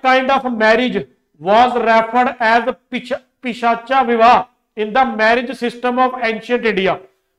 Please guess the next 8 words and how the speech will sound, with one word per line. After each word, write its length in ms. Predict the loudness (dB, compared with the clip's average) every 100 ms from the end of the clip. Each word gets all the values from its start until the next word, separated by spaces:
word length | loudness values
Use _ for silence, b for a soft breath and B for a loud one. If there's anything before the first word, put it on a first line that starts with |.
| _
प्राचीन 540 | 2 4 2 -2 -2 0
भारत 400 | 2 2 2 -2
के 80 | -4
अंदर 320 | -2 0 0 -2 _ _ _ _ _ _ _ -6
विवाह 340 | -2 4 4 4
प्रणाली 460 | 0 0 0 0 -2
में 300 | -2 -2 -4
किस 140 | -10